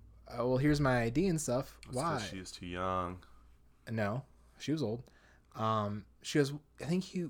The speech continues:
Speaker 1: can't buy this much alcohol." I said, "Uh, uh, oh."
Speaker 2: What?
Speaker 1: I said, "Okay, like, what, I guess, is there a rule?" She goes, like,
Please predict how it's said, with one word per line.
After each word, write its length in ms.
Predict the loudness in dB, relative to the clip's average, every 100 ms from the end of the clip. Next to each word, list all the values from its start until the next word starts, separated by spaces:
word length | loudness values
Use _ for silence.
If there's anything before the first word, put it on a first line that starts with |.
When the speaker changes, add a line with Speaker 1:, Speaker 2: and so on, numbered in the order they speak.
| -8 -6
Speaker 1:
can't 260 | -4 -2
buy 140 | 0 0
this 160 | -2
much 140 | -4 -4
alcohol." 560 | -4 -2 -4 -6 -12
I 960 | _ _ _ _ _ _ _ -20 -20 -8
said, 220 | -4 -2
"Uh, 40 |
uh, 380 | 0 0 0 -6 -2
oh." 140 | 4 6
Speaker 2:
What? 400 | 10 10 8 0
Speaker 1:
I 40 | -16
said, 220 | -2 0 2 4
"Okay, 440 | 4 6 4 4 4
like, 160 | 4 6
what, 220 | 2 2 4
I 80 | 8
guess, 240 | 8 6
is 160 | 4 10
there 160 | 10
a 20 |
rule?" 400 | 10 8 8 8 2
She 160 | -2 4
goes, 280 | 4 4 -12 _ 0
like, 280 | 2 2